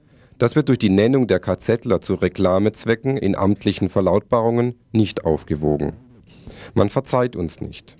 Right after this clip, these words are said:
dass wir das Gewissen der Behörde beschämten und dass die Gläubigen vor uns mehr Respekt haben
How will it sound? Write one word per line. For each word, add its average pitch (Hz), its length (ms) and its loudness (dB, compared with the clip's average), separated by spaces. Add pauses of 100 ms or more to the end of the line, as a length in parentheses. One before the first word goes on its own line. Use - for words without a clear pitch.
dass 90 160 -2
wir 101 80 2
das 98 180 0
Gewissen 120 400 0
der 107 120 2
Behörde 101 400 2
beschämten 113 720 0 (340)
und 110 140 0
dass 107 100 0
die 117 140 0
Gläubigen 110 560 0
vor 98 220 0
uns 123 400 -2
mehr 101 260 2
Respekt 117 480 -4
haben 113 340 -2